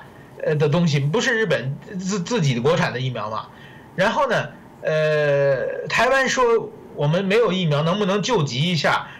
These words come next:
日本问过台湾说要多少，台湾说能不能给我们一百万左右。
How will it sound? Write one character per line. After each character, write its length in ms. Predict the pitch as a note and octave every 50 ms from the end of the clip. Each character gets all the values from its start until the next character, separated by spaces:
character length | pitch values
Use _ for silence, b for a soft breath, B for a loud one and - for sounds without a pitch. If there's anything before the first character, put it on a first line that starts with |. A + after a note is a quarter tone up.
| B -
日 160 | C4+ D#4 D4
本 240 | A3 D3+ C#3+ F3 G#3
问 200 | C#4 D4+ C4+ G3
过 120 | D#3 C3+
台 260 | C3+ - C#3 C3+ C3+
湾 240 | C#3 C3+ C3 C3+ C#3
说 260 | C#3 - E3+ D3+ D3
要 200 | F3+ G3 E3+ D3+
多 180 | C#3 E3+ F#3+ F#3
少， 220 | - D3 A2 A2
台 160 | A#2 D#3 D#3+
湾 160 | E3+ F3 F3 D#3+
说 240 | E3+ F3 D#3+ E3 E3+ E3 B B B B -
能 180 | - F3 G3 G#3
不 60 | G#3
能 160 | F#3 F#3 F#3
给 140 | D#3 D#3 C#3
我 80 | D3 C3+
们 160 | C3 - A3+
一 80 | A3
百 180 | D3 C#3 G#2+ A#2
万 220 | C3 D3 C#3+ C3+
左 160 | - - A2+ B2+
右。 260 | C#3 C3+ A2+ -